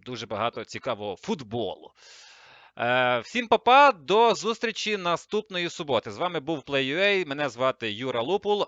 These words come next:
А, до речі, я хотів, е, в прямому ефірі подякувати, е, Дмитро Вусань, якщо мені не зраджує пам'ять, який зробив гру про мене сьогодні. Я був просто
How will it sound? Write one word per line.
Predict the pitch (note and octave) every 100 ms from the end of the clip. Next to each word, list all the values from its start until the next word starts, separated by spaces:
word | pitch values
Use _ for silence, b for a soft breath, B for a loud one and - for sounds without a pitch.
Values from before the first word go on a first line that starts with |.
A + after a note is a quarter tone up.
| -
А, | G3 F3
до | D#3
речі, | D#3+ D#3 - C3+
я | D3 C#3+ A#2
хотів, | - D3+ C#3 D#3 G2+ -
е, | B2 A#2 A2+
в | G2+ D3
прямому | - C3 D3+ C3+
ефірі | B2+ E3+ D3+
подякувати, | - B2 D3 D3 C3+ B2 C3 A#2 _ b b b b
е, | A2 A2+ A2+ A2 G#2 G2 _ _ _ -
Дмитро | A#2 B2+ C#3 - _ _ _ - C3 B2 F#3 G#3 G#3 G3+ F3+ A2
Вусань, | C#3 D#3+ - - A#3 A#3 D3+
якщо | B2 - C#3 C#3
мені | B2+ C3
не | A#2+
зраджує | A#2+ A2+ B2 B2+
пам'ять, | F3 D#3 C3+
який | - E3+
зробив | C3 C#3 E3 C#3 B B B
гру | G#2 C#3+ A#3+ A3
про | C#3
мене | B2+ B2 B2
сьогодні. | - B2 A#2+ A#2 A#2+
Я | E3+
був | D3 C3
просто | - C#3+ - C3+ C3